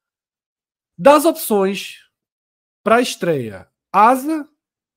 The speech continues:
Real Noroeste do Espírito Santo, União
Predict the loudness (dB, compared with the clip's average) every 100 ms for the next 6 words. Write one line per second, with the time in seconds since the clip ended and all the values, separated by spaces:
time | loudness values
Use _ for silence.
0 | _ _ _ -8 -2 0 2 0 2 0
1 | -4 -10 -12 -12 -12 -12 -14 -12 -12 -12
2 | -14 _ _ _ _ _ _ _ _ _
3 | _ _ -10 -4 0 0 0 -6